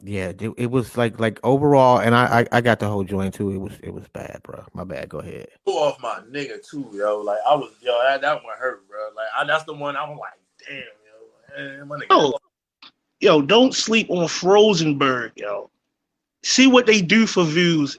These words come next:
Speaker 3: is a classic line in battle rap.
Speaker 2: It
Speaker 3: It's
Speaker 2: is.
Speaker 3: always going down history.
Speaker 2: It is, yo. But, like, yo, you remember the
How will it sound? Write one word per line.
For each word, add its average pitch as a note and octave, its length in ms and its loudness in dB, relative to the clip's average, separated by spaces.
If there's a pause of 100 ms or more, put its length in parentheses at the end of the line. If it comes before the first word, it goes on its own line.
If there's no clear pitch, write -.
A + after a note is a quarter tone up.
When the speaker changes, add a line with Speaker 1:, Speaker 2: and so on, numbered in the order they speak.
Speaker 3:
is D3+ 160 4
a D3 80 2
classic E3 580 0
line C#3+ 220 2
in C3 120 -2
battle B2 360 0
rap. - 140 -16 (100)
Speaker 2:
It E3+ 120 4
Speaker 3:
It's E3+ 160 4
Speaker 2:
is. - 100 -14
Speaker 3:
always F#3+ 480 4
going C3+ 220 -4
down A#2 160 -10
history. - 340 -20 (120)
Speaker 2:
It E3 140 -10
is, D#3+ 420 -6
yo. C#3+ 380 -4
But, D3+ 120 -6
like, D3 200 -6
yo, D3+ 140 -10
you D#3 200 -18
remember D#3+ 360 -14
the C#3 140 -12